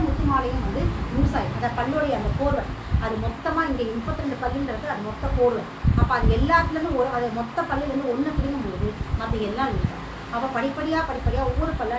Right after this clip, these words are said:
நீங்க இழப்பீங்க. இன்னொன்னு வந்து பல்லுல வந்து பூச்சி பிடிச்சிருக்கு, இல்ல சொத்தையா இருக்குன்னு சொல்லிட்டு அதை கெமி-, சிமெண்ட் வச்சு அடைக்கிறது, சில்வர் வச்சு அடைக்கிறதுன்ற மாதிரியான, ஆ, இந்த மாதிரி ஏதாச்சும் வச்சு அடைச்சிட்டே இருக்கும்போது என்ன ஆகும்னா அது, ஆ, அதாவது பற்-, பற்கள் அப்படிங்கிறது வந்து நீர்முறை சம்மந்தப்பட்ட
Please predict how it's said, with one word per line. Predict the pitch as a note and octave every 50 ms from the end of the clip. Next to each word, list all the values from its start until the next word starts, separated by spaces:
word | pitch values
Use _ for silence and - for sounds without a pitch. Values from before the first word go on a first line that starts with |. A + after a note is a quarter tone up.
| A#3+
நீங்க | B3 A3+ G3+ F3+ F3+
இழப்பீங்க. | F3+ G3+ - - F#3 E3 - - - - - - - - - -
இன்னொன்னு | C4 D4 F4+ F#4 F4 D#4 C4+
வந்து | B3 - C4 C4+ - -
பல்லுல | A#3+ B3 D4 D#4+ F4 F4 D4+ C4+
வந்து | B3 A#3+ B3+ C#4 D4 - - - - - - -
பூச்சி | - D#4+ - -
பிடிச்சிருக்கு, | - - A3+ - A#3 A3+ - - C4 B3+ G#3+ - - - - - -
இல்ல | C4 C4 C#4 C#4+ C#4 -
சொத்தையா | C4+ C4+ C#4 E4+ F4+ E4
இருக்குன்னு | C#4 C4+ C4+ B3+ A#3+ A#3
சொல்லிட்டு | A3+ G#3+ A3 B3 A#3
அதை | A3+ A3 G#3+
கெமி-, | A#3+ B3 A#3+ -
சிமெண்ட் | C4+ C4+ D4+ D4+ D4 C4
வச்சு | - - A#3
அடைக்கிறது, | G#3 G#3+ - - G#3+ G#3 A#3+ B3 -
சில்வர் | C#4 C4+ C#4+ D#4 D4
வச்சு | C4 - C4+ B3+
அடைக்கிறதுன்ற | A3 G#3 - G#3 G3 G#3 G#3+ - A3 G#3 G3
மாதிரியான, | G3+ G3+ G3+ G3+ F#3 E3+ - G#3+ C4 C#4 - - - - - - A#3+
ஆ, | A#3 A3+ A3
இந்த | A3 A#3 A#3
மாதிரி | - - - F3
ஏதாச்சும் | - A#3+ B3 - - -
வச்சு | - - B3+ G#3+
அடைச்சிட்டே | A3+ A#3+ - - - C#4+ C#4
இருக்கும்போது | C#4 C4+ G#3 G3+ G3 G3 - G#3+ A#3 C4 C#4 - - - - A#3 B3
என்ன | C#4 D#4+ C5 C#5
ஆகும்னா | A#3+ G#3+ G#3 A#3 C4+ A#3+ A#3
அது, | A3 A3+ A3 - A#3 G#3
ஆ, | G3+ - - - - -
அதாவது | G#3 A3 A#3 B3+ D4 - -
பற்-, | C4+ C4 - - - -
பற்கள் | C#4 C#4+ C#4 - - E4+ D#4+ - - - -
அப்படிங்கிறது | - - B3 A#3+ A#3+ A#3+ - - - -
வந்து | - - - - C4+ -
நீர்முறை | - F4 F4+ - - - - - - -
சம்மந்தப்பட்ட | - - - - - - - -